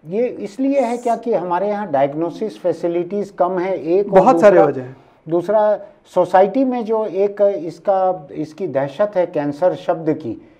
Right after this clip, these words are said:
Speaker 1: कि महिला को पता लगता है कि cancer का खतरा दिख रहा है, उसको कुछ दिख रहा है, छुपाते चलती है कि घर बिक जाएगा, काम छूट जाएगा, बच्चों का खाना पीना रह जाएगा मेरे इलाज में, तो महिला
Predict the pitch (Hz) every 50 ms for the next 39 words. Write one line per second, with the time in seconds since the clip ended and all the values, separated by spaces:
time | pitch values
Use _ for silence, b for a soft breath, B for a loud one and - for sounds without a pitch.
0 | b b b b b b - 180 185 185 160 135 - - 143 151 160 165 190 208
1 | 208 208 202 185 - 180 185 - 190 180 175 165 170 170 - 175 175 175 170 175
2 | 175 160 165 160 151 151 147 - 185 180 180 - 185 180 - - - - - 180
3 | 185 175 156 175 175 - 180 180 180 180 180 175 175 - - 175 - - 185 190
4 | 180 170 190 185 - 170 190 190 190 190 - 180 160 - 165 160 - 214 220 220
5 | - 202 190 180 - - 196 190 170 185 190 190 202 202 196 196 b b b b
6 | b b b b 127 - 160 202 202 180 202 202 175 180 160 180 175 170 180 175
7 | 156 165 160 156 151 156 - - _ _ _ _ _ _ _ _ _ _ _ _
8 | - 160 170 180 180 - - - 190 170 160 165 165 160 165 165 160 151 160 156
9 | 156 147 143 156 151 - - 180 170 160 160 165 156 160 - 156 160 170 175 165
10 | 165 175 160 160 165 170 160 160 151 151 147 151 147 147 151 143 151 147 147 147
11 | 143 143 151 151 147 139 139 135 143 156 143 147 151 156 151 156 170 156 160 160
12 | 151 175 202 202 202